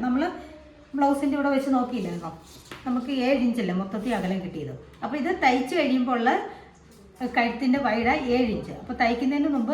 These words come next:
നമുക്ക് ഇത്രയും ആവശ്യമായിട്ട് വരുന്നില്ല. അപ്പോൾ കട്ട് ചെയ്യാൻ നമ്മൾ അളവെടുക്കുമ്പോഴത്തേക്കിന് അത് ഒരു അര ഇഞ്ച് നമ്മൾ കുറച്ചെടുത്താൽ മതി കേട്ടോ. കഴുത്തിൻ്റെ അകലം എന്ന് പറഞ്ഞാൽ മൂന്ന് ഇഞ്ച് എടുക്കാമേ.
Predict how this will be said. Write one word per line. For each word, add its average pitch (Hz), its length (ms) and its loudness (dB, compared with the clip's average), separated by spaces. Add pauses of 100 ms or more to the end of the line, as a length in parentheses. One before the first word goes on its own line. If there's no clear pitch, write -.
(120)
നമുക്ക് 214 280 -2
ഇത്രയും 262 260 -4 (340)
ആവശ്യമായിട്ട് 240 460 0
വരുന്നില്ല. 208 360 0
അപ്പോൾ 240 180 -8
കട്ട് 220 180 -2
ചെയ്യാൻ 226 220 -2
നമ്മൾ 233 200 0
അളവെടുക്കുമ്പോഴത്തേക്കിന് 233 960 -2 (440)
അത് 240 120 2 (180)
ഒരു 254 160 8
അര 247 80 2 (140)
ഇഞ്ച് 233 200 0
നമ്മൾ 233 140 0 (140)
കുറച്ചെടുത്താൽ 180 520 -4
മതി 220 160 -4
കേട്ടോ. - 180 -2 (640)
കഴുത്തിൻ്റെ 226 440 -2
അകലം 208 160 -2
എന്ന് 214 100 -2
പറഞ്ഞാൽ 320 240 -4 (180)
മൂന്ന് 262 280 4
ഇഞ്ച് - 180 -8
എടുക്കാമേ. 151 420 -4